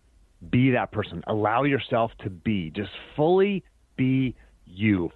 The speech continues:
Fully be yourself. Allow this to happen. And when you, when you be that person, then you will inherently do the things that you need to do.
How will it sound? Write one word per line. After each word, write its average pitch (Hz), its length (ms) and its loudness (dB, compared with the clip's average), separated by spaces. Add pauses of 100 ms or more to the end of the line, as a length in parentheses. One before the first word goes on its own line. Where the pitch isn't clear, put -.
Fully 156 320 4
be 120 160 -2
yourself. 117 640 0
Allow 113 540 0
this 120 240 -2
to 104 80 -10
happen. 110 360 -6 (520)
And 113 160 -4
when 113 120 0
you, 110 260 2 (260)
when 107 120 -2
you 104 120 0
be 139 220 2
that 131 200 0
person, 107 400 -4 (180)
then 127 220 0
you 123 100 2
will 107 280 2 (400)
inherently 110 480 -2
do 117 340 2
the 117 100 2
things 107 300 -4
that 98 80 -8
you 95 160 -6
need 87 220 -8
to 87 100 -8
do. 71 320 -6